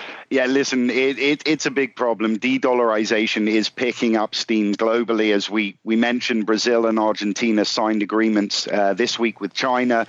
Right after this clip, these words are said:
to pay for imports in yuan rather than dollars. And this is, I think, the latest in, in China's efforts to undermine the dollar's do-, uh, dominance. Um, i-, it's a big,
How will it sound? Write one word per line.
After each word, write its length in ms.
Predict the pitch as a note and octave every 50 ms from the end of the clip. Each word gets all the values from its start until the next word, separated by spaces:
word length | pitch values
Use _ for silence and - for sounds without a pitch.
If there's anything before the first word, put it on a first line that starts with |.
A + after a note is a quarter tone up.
| - - - - - _
to 100 | - B2
pay 240 | A#2 C3 A#2+ A#2+ A#2
for 160 | - - A2+
imports 600 | A2+ B2+ C3+ C3+ A#2+ - A#2+ A#2 A#2 A2+ - -
in 140 | A2+ G#2+ G#2+
yuan 460 | A2 A2 A#2+ A#2+ A#2 A#2 A2+ A2+ G#2+
rather 300 | G#2+ G#2 G#2+ G2+ F2 G2+
than 240 | G2 F#2+ F#2 F#2 F2+
dollars. 440 | - G#2+ G2+ G2 F#2 F2 F2+ F2+ -
And 160 | G#2 G2+ F#2 - - - - - -
this 180 | C3 C#3 -
is, 100 | C#3 A#2+
I 100 | B2 A2+
think, 240 | A2+ - C3 A#2 -
the 100 | - A2+
latest 500 | A2 A2+ B2 C3 C3 - B2+ A2+ - -
in, 160 | G#2+ G#2 G#2
in 240 | G#2 F#2+ G#2 G#2+ G2+
China's 460 | - - A#2+ A2+ A2 G#2+ G#2+ G2 -
efforts 360 | A#2 G#2+ G#2 - A2 G#2 - -
to 120 | - B2 -
undermine 600 | A#2 B2 B2 B2 A2+ G#2+ G#2+ G#2+ G2+ G2+ G2+ F#2
the 80 | G#2
dollar's 400 | F#2+ - G#2+ G2 F#2+ F#2 F#2 -
do-, 80 | - A2+
uh, 300 | A2+ - A2 G#2+ G2+ F#2+
dominance. 580 | F2 C#3 C#3 D3+ C#3+ A#2+ G#2+ F#2+ G#2+ - - - - - - - - - - - -
Um, 580 | - B2 B2 A#2+ A#2 A#2+ A#2+ A#2 A#2 A#2 - - _ _ _ _ _ _ _ _ _ _ _
i-, 40 | G2
it's 920 | F#2 F#2 F2+ F2+ F#2 F#2+ G#2 G#2+ G2 F2 F#2+ G#2 F#2 - - F#3+ F#3+ -
a 80 | F#3+ F3
big, 480 | C#3 - _ D#3+ D#3 C#3+ C3+ - -